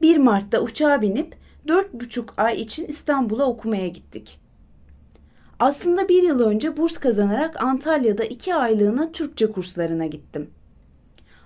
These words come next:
Antalya'da da yurtta beş Eston arkadaşımla kaldım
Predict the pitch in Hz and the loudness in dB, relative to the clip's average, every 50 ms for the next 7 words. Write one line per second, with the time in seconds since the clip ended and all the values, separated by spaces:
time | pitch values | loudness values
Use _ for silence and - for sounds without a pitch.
0 | _ _ - 233 269 277 269 285 330 349 330 302 262 220 196 196 190 196 208 262 | _ _ -2 -2 0 -2 -2 -2 -2 -2 0 2 0 0 0 0 -2 -2 -2 -2
1 | 339 381 302 233 226 226 220 - - - 269 320 330 - - _ _ - - 302 | -2 -2 -4 -4 -4 -4 -6 -8 -6 -6 -4 -4 -6 -10 -18 _ _ -10 -4 -2
2 | 330 370 370 - - 269 277 262 - - 311 294 294 254 214 208 208 208 180 180 | -2 0 -2 -2 -4 -4 -4 -4 -4 0 2 2 2 2 0 0 -2 -2 -2 -2
3 | 175 - - 180 175 175 170 165 - 180 170 170 165 180 269 392 | -4 -4 -4 -6 -4 -4 -6 -6 -4 -4 -2 -2 -2 -2 -4 -6